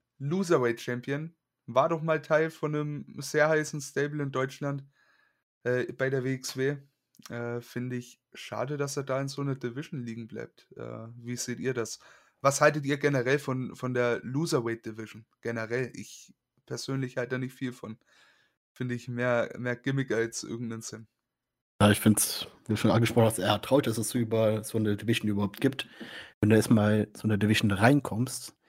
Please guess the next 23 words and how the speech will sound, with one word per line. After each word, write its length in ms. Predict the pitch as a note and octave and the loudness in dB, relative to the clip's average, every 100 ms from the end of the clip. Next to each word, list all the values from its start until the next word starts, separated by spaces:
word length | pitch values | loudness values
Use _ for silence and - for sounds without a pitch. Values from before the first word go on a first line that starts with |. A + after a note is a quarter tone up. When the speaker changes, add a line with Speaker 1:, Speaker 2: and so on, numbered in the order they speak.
| - _ - | -20 _ -10
Speaker 2:
müsste 200 | - A2+ | -2 0
erstmal 200 | G#2+ A2+ | 4 4
auch 80 | A2 | 4
wieder 140 | A2 | 2
glaubwürdig 640 | G2+ A2 A#2 - A#2+ A#2 A#2 | 2 2 2 0 -2 0 -2
irgendwie 160 | G2+ | -2
rausgebuckt 800 | F#2 A2+ C#3+ - C#3+ D3+ - - | 2 2 2 -4 -4 -4 -4 0
werden. 460 | D3 D3+ D#3 D#3+ D#3 _ - | 4 4 4 2 -2 _ -12
Äh, 40 | G#2 | -6
würde 360 | G#2+ G#2 A2 - _ _ _ _ _ _ _ A#2 | -2 -2 -4 -8 _ _ _ _ _ _ _ 4
ich 120 | - | 6
dann 160 | A#2+ | 6
als 200 | G#2+ A2 | 6 2
schlechtester 760 | - G#2+ A#2+ - B2+ - G#2+ G2+ | -2 2 2 2 -2 -2 -2 2
Wrestler 340 | B2 - A2 | 2 4 2
sich 240 | - G#2+ - | 2 -8 -8
bezeichnen 540 | G2+ - G2 G#2 G2 | -4 -2 0 0 -2
zu 160 | - G2 | -4 -2
lassen, 440 | G2+ G2+ - A2 | 0 0 2 2
ist 180 | F#2+ - | 2 0
ja 120 | F#2+ | 0
auch 180 | G2 G#2 | 2 0
schon 360 | - G#2 G2+ | -2 -2 -2